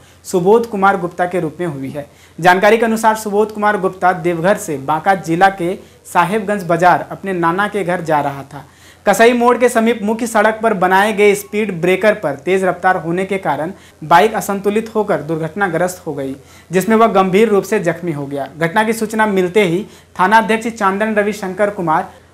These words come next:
व सनी मुखराम सिंह दल बल के साथ घटनास्थल पर पहुंचे और एम्बुलेंस की मदद से इलाज हेतु उसे सामुदायिक स्वास्थ्य केंद्र चांदन पहुंचाया,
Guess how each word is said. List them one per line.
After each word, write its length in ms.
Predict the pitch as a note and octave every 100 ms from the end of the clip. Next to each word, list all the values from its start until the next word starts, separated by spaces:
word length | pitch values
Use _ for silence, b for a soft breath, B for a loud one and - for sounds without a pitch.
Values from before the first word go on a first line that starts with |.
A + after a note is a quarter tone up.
| -
व 120 | F3+
सनी 320 | F#3 G3 G#3 A3
मुखराम 440 | G3+ G3+ G3+ A3
सिंह 340 | A3 G3 G#3 F3
दल 140 | G3
बल 200 | F#3 F#3+
के 140 | G3 A3
साथ 300 | G#3+ D3+ C#3+
घटनास्थल 480 | D#3 F3 F#3 - F3
पर 140 | F#3
पहुंचे 380 | - D3 C3 C#3 C3+
और 140 | E3+ F3+
एम्बुलेंस 480 | F3+ F#3 G3+ A3
की 120 | A3+ A3
मदद 300 | F3 E3+ G3+
से 220 | - E3+
इलाज 440 | G3+ F3+ F3 F#3+ F#3
हेतु 380 | D#3+ E3+ E3 C3 B B F3+
उसे 160 | F#3+
सामुदायिक 640 | G3+ F#3 F3+ F#3 F3 G3+
स्वास्थ्य 380 | G3+ F3+ F3 F3+
केंद्र 300 | F3 E3 F3
चांदन 400 | G3 E3 D3+ D3
पहुंचाया, 460 | C#3+ C#3 D3 C#3